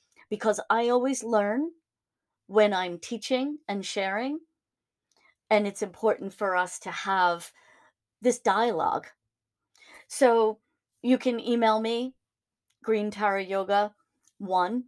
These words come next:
at A O L dot com, or check out the website, Om Tara Yoga dot com, and send me a message through there. My hands together in prayer position at the heart center. May all beings be happy and peaceful. May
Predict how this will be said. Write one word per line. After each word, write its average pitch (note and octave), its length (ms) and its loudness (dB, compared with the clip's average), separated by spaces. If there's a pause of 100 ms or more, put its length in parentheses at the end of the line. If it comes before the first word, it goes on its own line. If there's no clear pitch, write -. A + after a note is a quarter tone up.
(120)
at G3+ 180 -2
A F#3+ 140 0
O F#3 80 -2
L F#3 120 -2
dot F#3 200 0
com, G3+ 440 -2 (360)
or G#3 120 4
check G#3 280 -2
out F#3+ 200 0
the F#3 80 -8
website, F#3 600 -2 (300)
Om F#3+ 180 0
Tara F#3+ 280 -2
Yoga F3 300 0
dot E3+ 260 0
com, E3 420 0 (240)
and F#3 180 -6
send F3 220 -2
me E3 140 -4
a D#3+ 40 -2
message D#3+ 480 -6
through E3 180 -10
there. D3 380 -4 (1800)
My G#3+ 120 8
hands G#3 320 2
together G3 440 -2
in F3 100 -6
prayer F#3 220 -4
position F3+ 500 -10
at E3 120 -8
the F3+ 80 -8
heart E3 260 -2
center. E3 480 -8 (180)
May F#3+ 180 -4
all F#3+ 280 4
beings E3 380 -4
be E3+ 120 -8
happy F3+ 460 -2
and D#3 180 -6
peaceful. E3 520 -6 (520)
May G3 180 -4